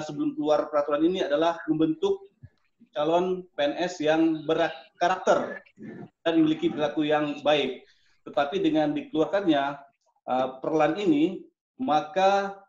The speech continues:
tujuan dari pelatihan Latsar ini adalah selain membentuk perilaku dan karakter, dan ju-, dan juga mereka harus memiliki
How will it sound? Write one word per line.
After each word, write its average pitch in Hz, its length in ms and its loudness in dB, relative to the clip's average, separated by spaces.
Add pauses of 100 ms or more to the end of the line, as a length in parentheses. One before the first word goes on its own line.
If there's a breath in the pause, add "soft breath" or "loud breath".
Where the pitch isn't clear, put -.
tujuan 170 480 2
dari 156 400 4
pelatihan 151 400 0
Latsar 151 400 0
ini 175 160 2
adalah 143 480 0 (400)
selain 156 640 4
membentuk - 480 -2 (160)
perilaku 160 640 2
dan 143 160 4
karakter, 190 400 -2
dan 165 160 0
ju-, 151 200 -14 (280)
dan 160 160 0
juga 160 320 0
mereka 170 320 0
harus 170 320 0
memiliki 175 640 -2